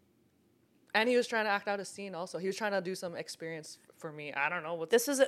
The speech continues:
Speaker 2: this is all for you. An experience,
Speaker 1: An
Speaker 2: Jade.
Speaker 1: experience.
Speaker 2: An
Speaker 1: A,
Speaker 2: experience.
Speaker 1: a fucking <sighs> scary experience,
Speaker 2: Okay,
Speaker 1: so.
Speaker 2: so recap,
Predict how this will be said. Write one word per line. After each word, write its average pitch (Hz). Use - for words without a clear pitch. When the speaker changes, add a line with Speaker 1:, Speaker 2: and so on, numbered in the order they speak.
Speaker 2:
this 330
is 453
all 392
for 370
you. 320
An 254
experience, 269
Speaker 1:
An -
Speaker 2:
Jade. 226
Speaker 1:
experience. 151
Speaker 2:
An 220
Speaker 1:
A, 240
Speaker 2:
experience. 233
Speaker 1:
a 185
fucking 180
<sighs> -
scary 175
experience, -
Speaker 2:
Okay, 254
Speaker 1:
so. -
Speaker 2:
so 262
recap, 240